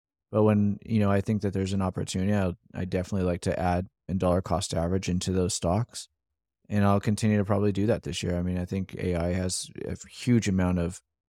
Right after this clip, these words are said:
advancements in the future, and I wanna be a part of that. I wanna keep doubling down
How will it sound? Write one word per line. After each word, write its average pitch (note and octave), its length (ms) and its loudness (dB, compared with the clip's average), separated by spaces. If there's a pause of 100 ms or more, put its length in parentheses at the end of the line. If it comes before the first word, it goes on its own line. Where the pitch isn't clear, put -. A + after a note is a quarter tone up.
(220)
advancements G2 600 0
in G2 80 2
the F2 80 2
future, A2+ 500 0
and F#2+ 140 2
I F#2 60 2
wanna F#2 260 0
be F#2 160 -2
a F2 60 -2
part F#2+ 200 -2
of E2+ 80 -2
that. D2+ 240 -6 (160)
I F2+ 60 -6
wanna F2+ 260 -4
keep E2+ 300 -4
doubling E2+ 340 0
down F2 380 0